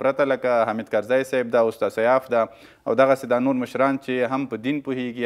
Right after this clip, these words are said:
هم د، اه، سیاست په لارو چارو باندې پوهیږي، دوی کولی سي چې له طالبانو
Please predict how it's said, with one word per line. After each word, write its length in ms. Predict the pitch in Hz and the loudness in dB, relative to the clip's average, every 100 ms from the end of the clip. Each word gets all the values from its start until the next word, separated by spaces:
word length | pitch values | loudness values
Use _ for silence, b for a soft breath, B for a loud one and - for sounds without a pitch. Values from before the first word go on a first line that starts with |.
| 120 | -2
هم 140 | 120 110 | -4 -6
د، 20 | 110 104 98 b b - | -6 -6 -8 b b -6
اه، 160 | 101 104 | -4 0
سیاست 400 | 117 113 156 156 | -2 2 0 0
په 160 | 151 139 | -2 2
لارو 200 | 139 135 139 | 2 2 2
چارو 180 | 135 127 | 2 2
باندې 300 | 127 123 127 | -2 -4 -6
پوهیږي، 380 | 123 127 120 117 | -6 -4 -6 -6
دوی 120 | 135 | -2
کولی 300 | 127 147 175 | 0 0 0
سي 140 | 165 151 | -4 -8
چې 100 | 139 | -8
له 140 | 123 | -2
طالبانو 420 | 120 113 127 151 | -2 2 0 0